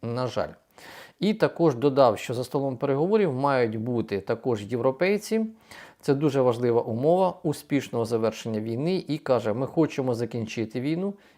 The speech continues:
і партнери хочуть, і партнери хочуть, щоби там була Росія, і Росія там буде.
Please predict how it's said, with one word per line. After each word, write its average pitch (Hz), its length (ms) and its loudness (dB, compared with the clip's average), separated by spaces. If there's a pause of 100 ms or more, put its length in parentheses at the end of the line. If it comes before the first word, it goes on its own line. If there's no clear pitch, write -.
і 151 80 0
партнери 117 580 0
хочуть, 170 520 -4 (260)
і 147 80 -2
партнери 156 460 4
хочуть, 127 720 -2
щоби 123 400 0
там 151 340 2
була 127 400 4
Росія, 131 720 -2
і 143 100 4
Росія 143 420 0
там 170 260 -2
буде. 92 320 -6